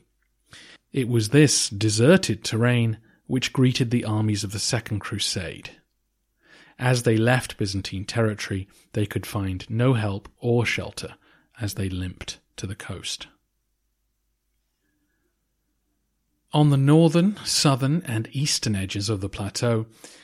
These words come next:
life had changed less dramatically. In the north, the Danishmends took control. In the south,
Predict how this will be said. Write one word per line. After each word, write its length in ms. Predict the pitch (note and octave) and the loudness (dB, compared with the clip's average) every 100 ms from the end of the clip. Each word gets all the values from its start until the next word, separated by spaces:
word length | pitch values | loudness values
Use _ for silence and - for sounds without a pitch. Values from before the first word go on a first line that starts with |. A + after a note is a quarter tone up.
| _ _ - | _ _ -2
life 340 | D3+ E3 D#3+ | 4 4 4
had 140 | C3+ A2+ | 0 -2
changed 400 | B2+ A2+ - G#2 | 0 -2 -2 -4
less 280 | G2+ - | -4 -6
dramatically. 680 | - D#2+ D2 - - - - - _ _ _ _ - - | -8 -10 -10 -12 -14 -16 -20 -20 _ _ _ _ -20 -4
In 200 | C#3+ A#2+ | 2 4
the 80 | G#2+ | 4
north, 340 | B2+ C#3+ - | 4 2 2
the 100 | A2+ | -4
Danishmends 720 | G#2 A2 A#2+ - A#2+ A#2 A#2 | -2 -2 -2 -2 -2 -2 -4
took 200 | - B2 | -6 -8
control. 560 | - A2+ - A#2+ A#2 A2+ - _ - | -6 -8 -2 -2 -2 -6 -16 _ -2
In 140 | C#3 | 2
the 80 | C3 | 2
south, 520 | - A#2 G#2+ G#2 | 2 0 -2 -4